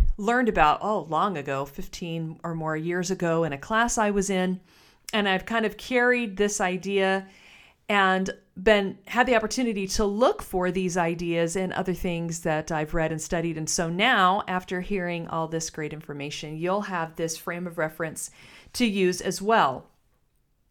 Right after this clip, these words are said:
And in order to understand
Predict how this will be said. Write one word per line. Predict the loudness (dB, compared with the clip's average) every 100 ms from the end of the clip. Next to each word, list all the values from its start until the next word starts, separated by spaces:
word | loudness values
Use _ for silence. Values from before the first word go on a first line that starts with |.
| _ -20 -20 -20 -20 -20 _ 6
And | 8 8 4 2
in | 2
order | 4 4
to | 2 2
understand | 2 2 0 0 0 2 0 0 -2